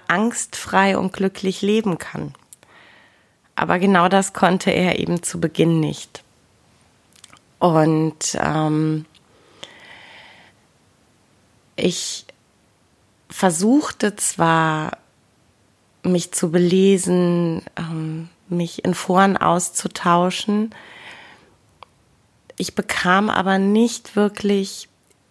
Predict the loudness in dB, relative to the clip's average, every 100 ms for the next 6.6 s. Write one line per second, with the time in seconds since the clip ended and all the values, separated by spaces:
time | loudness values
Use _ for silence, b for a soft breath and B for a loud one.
0 | _ 2 4 4 2 2 2 2 4 4
1 | 4 2 0 -2 -2 -2 -2 0 0 -2
2 | -4 -4 -4 -8 -10 _ _ _ -12 -6
3 | 0 2 4 2 -2 -4 -2 0 4 4
4 | 4 0 -4 -10 B B B B B B
5 | B B B B B B -20 -10 -8 -6
6 | -6 -6 -6 -6 -10 -14